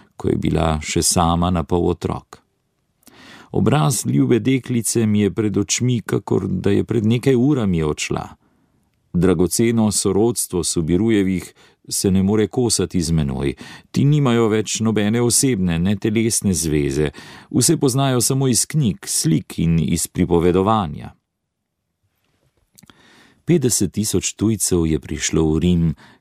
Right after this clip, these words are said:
k razglasitvi Bernardke k svetnicam. Pripadniki štiridesetih narodnosti.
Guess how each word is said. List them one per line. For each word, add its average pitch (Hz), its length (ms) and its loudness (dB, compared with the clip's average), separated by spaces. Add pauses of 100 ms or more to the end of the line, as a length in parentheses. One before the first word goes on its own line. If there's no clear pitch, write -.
k - 80 -8
razglasitvi 82 760 0
Bernardke 76 880 -2 (220)
k - 40 -6
svetnicam. 78 720 -2 (880)
Pripadniki 110 800 2
štiridesetih 107 880 -2
narodnosti. 78 840 -2